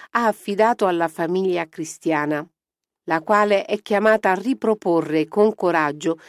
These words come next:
i valori tipici della vita domestica, che si ispirano alla casa di Nazareth: la fiducia in Dio, il rispetto dell'autorità, il senso dell'obbedienza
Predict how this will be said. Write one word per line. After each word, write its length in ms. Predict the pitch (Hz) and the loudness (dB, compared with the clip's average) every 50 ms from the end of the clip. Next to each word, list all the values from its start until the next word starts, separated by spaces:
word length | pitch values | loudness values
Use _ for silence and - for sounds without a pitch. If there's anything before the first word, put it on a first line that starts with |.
| - - _ | -20 -14 _
i 120 | 226 226 | -4 0
valori 500 | 214 220 220 226 262 277 226 214 185 - _ | 2 2 4 4 2 0 0 -2 -6 -8 _
tipici 560 | - 240 233 214 - 247 226 - - 208 175 | -8 -8 -8 -6 -6 -8 -8 -8 -8 -6 -2
della 320 | 160 165 160 156 156 160 | -2 0 0 0 0 0
vita 360 | 160 190 214 214 - - 196 | -2 -4 -8 -6 -2 -2 -2
domestica, 840 | 180 175 180 170 170 147 143 139 - - - 156 - 160 143 151 - _ _ _ _ _ _ _ | 0 0 0 0 0 -2 -4 -6 -10 -14 -18 -12 -8 -8 -8 -8 -10 _ _ _ _ _ _ _
che 160 | _ - 233 | _ -2 -2
si 340 | 214 - - 226 220 - 247 | -2 -2 -6 -8 -8 -4 -6
ispirano 640 | 269 - - - - 202 196 196 220 214 220 214 | -6 -6 -6 -10 -10 -8 -4 -2 -2 0 2 2
alla 260 | 196 180 175 190 214 220 | 2 2 2 2 0 0
casa 380 | - 180 170 170 - - 196 | 0 -2 -2 -2 -2 -4 -4
di 160 | 180 170 208 | -4 -4 -4
Nazareth: 800 | 220 214 180 151 143 147 - 156 143 143 139 - _ _ - 143 143 - _ _ _ _ _ _ _ | -2 -2 -2 -2 -4 -6 -6 -6 -6 -6 -8 -8 _ _ -16 -16 -16 -18 _ _ _ _ _ _ _
la 180 | _ 175 170 165 | _ -2 -2 -2
fiducia 560 | - - 156 156 180 190 180 165 - 165 147 | -2 -4 -4 -4 -4 -6 -6 -8 -8 -6 -4
in 220 | 147 147 156 160 | -4 -2 -2 -4
Dio, 400 | 156 170 180 175 170 170 180 185 - _ _ _ _ | -4 -4 -4 -2 0 0 0 -2 -4 _ _ _ _
il 200 | 220 226 220 214 | 0 2 2 2
rispetto 600 | 208 208 - - - 220 208 202 208 _ 202 165 | 2 0 -6 -4 2 2 2 2 2 _ -4 -2
dell'autorità, 1000 | 156 170 170 170 180 185 175 160 - 170 156 165 151 - - 160 156 160 165 - _ _ _ _ _ _ _ | 0 0 0 2 2 0 0 -2 -4 -4 -4 -4 -6 -4 -2 0 0 0 -2 -6 _ _ _ _ _ _ _
il 140 | - 247 233 | -8 -6 -6
senso 460 | - - 262 254 254 254 254 - 240 | -4 0 2 2 2 2 0 -2 0
dell'obbedienza 1120 | 196 208 208 208 214 254 254 214 214 247 226 185 165 156 151 143 151 - - - 165 160 | 2 2 2 2 2 0 0 0 0 0 0 2 0 0 0 -2 -6 -10 -6 -4 -4 -4